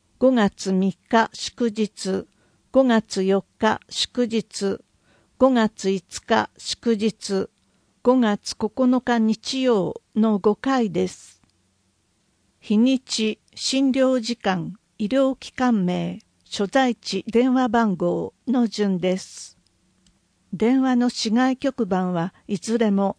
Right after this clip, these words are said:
零四二です。五月二日日曜、以下、十時から十三時、十四時から十八時、高橋内科クリニック、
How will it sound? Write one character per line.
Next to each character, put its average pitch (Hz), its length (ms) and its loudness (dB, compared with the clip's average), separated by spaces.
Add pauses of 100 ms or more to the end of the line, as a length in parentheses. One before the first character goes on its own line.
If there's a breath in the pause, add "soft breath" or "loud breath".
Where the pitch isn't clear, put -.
(100)
零 269 360 2
四 240 360 0
二 226 160 0
で 180 160 -4
す。 - 400 -18 (1080)
五 277 140 4
月 233 400 0
二 - 320 -12
日 247 160 2
日 220 460 0
曜、 202 360 2 (880)
以 254 140 0
下、 - 340 0 (720)
十 277 260 0
時 208 160 -6
か 190 160 -2
ら 190 180 2
十 247 240 0
三 233 400 0
時、 175 260 -6 (220)
十 240 340 -2
四 233 220 4
時 208 140 -6
か 190 160 -2
ら 185 160 2
十 233 260 -2
八 226 420 -4
時、 175 300 -10 (1120)
高 254 320 0
橋 220 380 0
内 247 240 2
科 247 160 0
ク - 140 -4
リ 240 120 0
ニ 202 200 0
ッ - 20 -20 (160)
ク、 180 180 -6